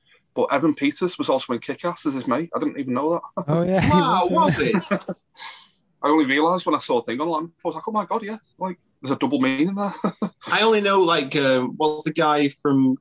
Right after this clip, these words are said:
Speaker 3: uh, what's the guy from that film with Seth Rogen in called?
Speaker 1: Oh, yeah. Superbad. Uh, McLovin.
Speaker 3: Uh, McLovin. I only know the other guy is McLovin in that, in Kick-Ass.
Speaker 1: Yeah. I need to go back and watch Kick-Ass again. I, I used to really like that.
Speaker 3: I actually,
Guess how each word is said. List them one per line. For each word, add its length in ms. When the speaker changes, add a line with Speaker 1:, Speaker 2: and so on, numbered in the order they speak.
Speaker 3:
uh, 300
what's 180
the 60
guy 220
from 400
that 200
film 360
with 180
Seth 300
Rogen 420
in 140
called? 220
Speaker 1:
Oh, 300
yeah. 160
Superbad. 640
Uh, 320
McLovin. 380
Speaker 3:
Uh, 200
McLovin. 760
I 80
only 180
know 180
the 120
other 140
guy 240
is 100
McLovin 640
in 100
that, 180
in 140
Kick-Ass. 560
Speaker 1:
Yeah. 300
I 60
need 80
to 60
go 100
back 160
and 80
watch 160
Kick-Ass 380
again. 200
I, 180
I 60
used 160
to 100
really 140
like 200
that. 160
Speaker 3:
I 160
actually, 200